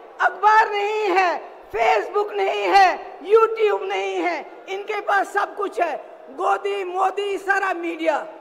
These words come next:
इसलिए मेरी आपसे गुजारिश है, हमारा मीडिया, हमारा अखबार, हमारा Facebook आप लोग हो,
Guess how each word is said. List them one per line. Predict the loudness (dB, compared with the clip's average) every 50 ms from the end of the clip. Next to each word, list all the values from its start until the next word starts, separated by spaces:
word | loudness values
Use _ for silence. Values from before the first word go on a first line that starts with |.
| -20 -20 -20 -20 -18 -14
इसलिए | -14 -14 -8 -4 -4 -4 -2
मेरी | -2 -2 -2 -2 0 2
आपसे | 2 2 2 0 0 -6 -8 -6
गुजारिश | -8 -2 0 2 2 2 0 -2 -6 -6 -2 -2
है, | -2 0 -2 -4 -8 -10 -18 -20 -20 -12 -6
हमारा | -4 -2 2 4 4 6 6 6 4
मीडिया, | 4 2 0 0 2 2 4 4 6 6
हमारा | 6 4 2 2 2 2 2 4 6 6 6
अखबार, | 6 4 0 2 4 4 6 6 6 4
हमारा | 4 2 2 2 4 4 4 4 4 2 0
Facebook | -2 -2 0 0 0 -2 -2 -2 -2 -2 -2 -4 -8 -16 -18 -20 -14 -2 0
आप | 4 4 4 4 2
लोग | 2 6 8 8 8 10 10
हो, | 8 8 8